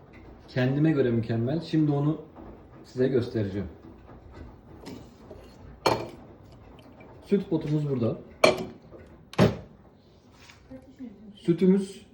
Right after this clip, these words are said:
tam yağlı olacak. Kahvemiz, çekirdek kahvemiz ben Starbucks'tan aldım.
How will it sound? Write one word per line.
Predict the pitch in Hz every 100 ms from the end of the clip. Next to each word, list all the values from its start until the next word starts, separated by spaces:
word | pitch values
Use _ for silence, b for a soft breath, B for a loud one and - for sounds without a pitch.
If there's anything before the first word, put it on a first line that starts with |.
| - - _ - _ _ _
tam | - 175 170
yağlı | 143 120 107
olacak. | 104 104 143 - - _ _ _ _ _ _ _ _ _ _ _ - - - - - - - - -
Kahvemiz, | 143 160 175 180 196 - - - - _ - - - - _ _ -
çekirdek | 135 151 170 170
kahvemiz | 160 151 147 151 143
ben | 151
Starbucks'tan | 143 - 151 139 120 - 117
aldım. | 107 110 180